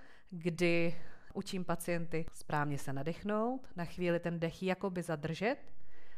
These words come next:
a pak jemňounce začít syčet a tím oni se učí ten správný, eh, správný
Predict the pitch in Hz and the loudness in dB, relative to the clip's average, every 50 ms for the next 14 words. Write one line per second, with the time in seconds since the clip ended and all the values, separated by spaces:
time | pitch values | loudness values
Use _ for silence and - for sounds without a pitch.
0 | - - - - - - 170 - - 170 180 190 208 208 208 208 202 202 202 - | -4 -6 -6 -6 -2 0 0 0 0 2 2 4 4 4 2 2 2 0 0 -2
1 | 185 170 170 170 170 - - 180 170 165 - - 185 - - - - - - 151 | 0 2 2 2 2 0 -4 -4 -4 -4 -6 -10 -14 -14 -12 -10 -10 -6 -4 -4
2 | 147 - - 196 208 254 294 - - - - - 170 156 - 180 190 190 - 190 | -4 -2 0 2 2 2 2 0 -6 -14 -12 -10 -6 -4 0 0 2 4 4 4
3 | 180 185 185 175 - - 165 - - - - 170 - - - 180 180 175 175 175 | 4 4 2 2 0 0 -2 -2 -2 -2 -4 -4 -2 -2 -2 -2 0 -2 -2 -2
4 | 170 - - - - - - - - 165 160 - - - - 170 165 165 165 160 | -4 -8 -8 -8 -6 -6 -6 -4 -4 -2 -2 -2 -2 0 4 4 6 6 6 4
5 | 170 170 165 165 156 160 160 151 151 - - 165 151 151 147 147 143 147 147 - | 4 2 2 2 0 -2 -2 -2 -2 -2 0 0 0 -2 0 -2 -2 -2 -2 -2
6 | - - - - - 156 151 147 151 143 151 151 151 151 147 147 147 147 147 | -2 -2 -2 0 0 2 2 2 2 0 0 -2 -2 0 0 0 0 0 0